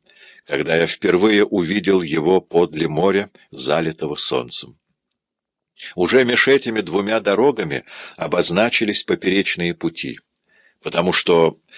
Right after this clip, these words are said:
в реальной Бальбеке, где я познакомился с Сен-Лу, я захотел поехать большей частью благодаря рассказам Свана о церквях,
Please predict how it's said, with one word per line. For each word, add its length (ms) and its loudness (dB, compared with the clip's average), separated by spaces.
в 140 -6
реальной 500 2
Бальбеке, 720 -6
где 220 0
я 160 4
познакомился 840 -2
с 80 -2
Сен-Лу, 520 -4
я 240 0
захотел 500 0
поехать 600 0
большей 480 2
частью 480 0
благодаря 540 0
рассказам 560 0
Свана 580 0
о 40 -2
церквях, 800 -4